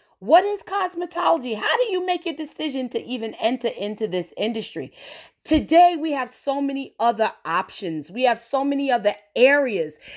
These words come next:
You all have YouTube, you have Instagram, you have Facebook, you have all kinds of outlets that allow you to express who you are. Whereas when I started, we had hair magazines and that was it.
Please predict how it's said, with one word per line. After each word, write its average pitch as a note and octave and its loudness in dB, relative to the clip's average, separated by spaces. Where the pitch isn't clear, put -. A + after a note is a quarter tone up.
You D4+ 2
all C4+ 6
have F3 -8
YouTube, D4+ -2
you A3 -4
have F3+ -2
Instagram, C#4 -2
you F#3+ -8
have E3 -2
Facebook, D4 2
you A3 -6
have G3+ 4
all E4 8
kinds C#4+ -10
of G#3+ -12
outlets A3+ -4
that G3 -2
allow A3 -2
you G#3+ -12
to G3+ -12
express F#3+ -2
who F#3 -10
you G3 -2
are. B3+ 6
Whereas G#3+ 2
when B3 -2
I C4 2
started, G3+ 0
we C#4+ 0
had A3+ 2
hair G#3 4
magazines F#3 -4
and E3+ -6
that D#3+ -6
was C#3 -12
it. D3 -8